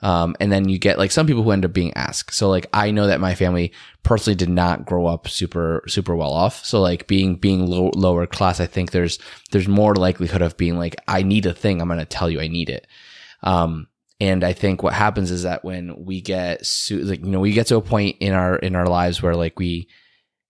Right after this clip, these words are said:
we, we know how people act and we have friends and we know how we're supposed to do things. I think everyone just becomes very guest culture 'cause that's what's, what's expected. You have to be nice. You have to be polite about things. So, like, so that means I,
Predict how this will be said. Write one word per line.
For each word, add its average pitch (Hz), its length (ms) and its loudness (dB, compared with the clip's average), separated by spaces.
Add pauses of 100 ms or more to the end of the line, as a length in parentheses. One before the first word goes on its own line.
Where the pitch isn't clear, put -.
we, 123 200 2
we 123 80 4
know 127 160 4
how 127 220 2
people 127 400 -4
act 95 280 -2
and 90 100 -2
we 87 60 -4
have 95 220 -2
friends 95 380 2
and 90 100 -2
we 90 60 -2
know 90 140 0
how 98 140 2
we're 98 100 4
supposed 90 220 -2
to 95 60 -6
do 87 120 -2
things. 87 260 -2
I 85 60 -2
think 101 260 -2
everyone 98 320 2
just 92 160 -2
becomes 90 320 -2
very 82 180 2
guest 107 280 0
culture 82 340 -4
'cause 82 320 -2 (380)
that's 92 240 2
what's, - 300 -2
what's 95 140 0
expected. 92 420 0
You 85 100 0
have 87 160 0
to - 100 -12
be 90 100 -2
nice. 90 400 0
You 87 60 -6
have 82 140 -8
to - 80 -14
be 85 280 -6 (320)
polite 104 440 2
about 87 260 -4
things. 85 240 -4
So, 90 160 2
like, 87 260 0 (220)
so - 140 0
that 113 120 4
means 117 200 4
I, - 120 2